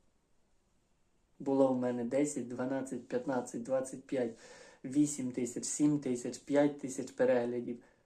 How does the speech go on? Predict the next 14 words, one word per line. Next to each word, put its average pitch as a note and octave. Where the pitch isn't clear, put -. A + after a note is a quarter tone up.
Зараз B2
в B2
мене A#2
до C#3+
тисячі D#3+
і B2+
за B2
тиждень C3
на A#2+
відео B2+
може B2
назбирається A#2
там C#3+
чотириста, D3+